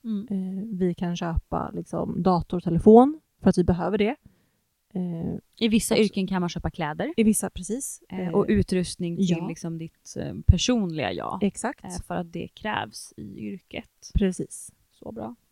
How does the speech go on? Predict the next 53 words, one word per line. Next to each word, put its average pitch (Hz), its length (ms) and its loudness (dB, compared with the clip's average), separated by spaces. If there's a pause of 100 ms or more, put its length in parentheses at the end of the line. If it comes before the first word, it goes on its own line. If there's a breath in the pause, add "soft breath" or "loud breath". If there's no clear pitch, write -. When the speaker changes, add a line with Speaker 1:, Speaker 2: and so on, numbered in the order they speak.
Speaker 2:
Och 202 220 0
när 190 80 2
man 185 160 0
säger 190 220 -2
att 180 120 -2
jag 196 100 0
tar 208 140 2
det 190 60 0
på - 60 -16
bolaget 208 420 2
så 185 80 -14
betyder 175 300 -4
det 165 100 -4
helt 185 300 -6
enkelt 170 320 -8
att - 180 -10
man 165 160 -6
kan 170 160 -10
ta 175 100 -8
bort 165 220 -6
momsen. 175 460 -4 (120)
Speaker 1:
Ja. 220 160 -2 (800)
Speaker 2:
Eh, 180 260 -10 (160)
så, - 360 -2
det 196 140 -2
blir, 175 200 -4
liksom, 175 320 -8
Speaker 1:
Mm. - 20 -2 (120)
Speaker 2:
momsfritt - 800 -4
eftersom 175 340 -2
Speaker 1:
Ska 269 80 2
vi 262 60 2
Speaker 2:
att 254 80 -4
Speaker 1:
prata 277 340 2
om 339 80 0
det 311 80 2
här 247 120 2
med 220 140 2
moms? 202 640 -2 (400)
För 220 120 -4
en, 262 180 0
jag 233 180 -6
tycker 226 280 -10
att 214 80 -12
när 220 100 -4
jag 247 260 -4
startade 185 440 -12
bolag, 175 300 -12
eller 190 120 -2
innan 247 240 4
jag 262 100 0
startade, 170 460 0
så 185 180 -8